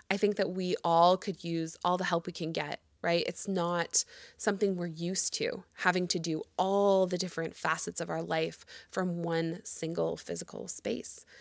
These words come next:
That can be challenging. Another thing I'm trying to do is actually leave the house more often, <laughs> even though I work from home, going to coffee shops, going to co-working spaces.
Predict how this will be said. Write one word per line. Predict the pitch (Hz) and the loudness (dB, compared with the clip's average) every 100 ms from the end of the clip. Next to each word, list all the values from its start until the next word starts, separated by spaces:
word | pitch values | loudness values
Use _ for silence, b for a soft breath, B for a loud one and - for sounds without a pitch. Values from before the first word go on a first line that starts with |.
| B B | B B
That | - 160 | -12 -6
can | 175 | -4
be | 175 | -4
challenging. | - 233 277 - - _ _ _ B B B B | -2 -4 -4 -8 -14 _ _ _ B B B B
Another | 202 220 220 | 6 8 6
thing | 247 | 6
I'm | 233 240 | 6 4
trying | 247 247 | 2 0
to | 226 | 0
do | 247 277 302 - | -2 -2 -2 2
is | 240 | 4
actually | 233 247 269 | 4 2 2
leave | 269 311 339 | 6 6 8
the | |
house | 277 202 - - | 10 10 8 0
more | 196 170 | 2 4
often, | 170 - 175 - - | 2 0 0 0 2
<laughs> | 277 | 2
even | 269 262 247 | 2 4 6
though | 233 | 6
I | 233 | 8
work | 226 | 6
from | 226 214 | 2 -2
home, | 220 226 180 B B - | 2 2 0 B B -8
going | 202 220 | 2 2
to | 233 | 4
coffee | 233 202 208 214 | 2 0 2 0
shops, | 185 165 - - - B B - | 2 0 -2 -8 -12 B B 2
going | 202 220 233 | 6 6 6
to | 220 - 208 208 208 202 | 4 2 2 4 4 2
co-working | - 202 202 - 180 | 0 0 0 -2 -4
spaces. | - 160 165 - - 202 | -2 -4 -4 -6 -6 -8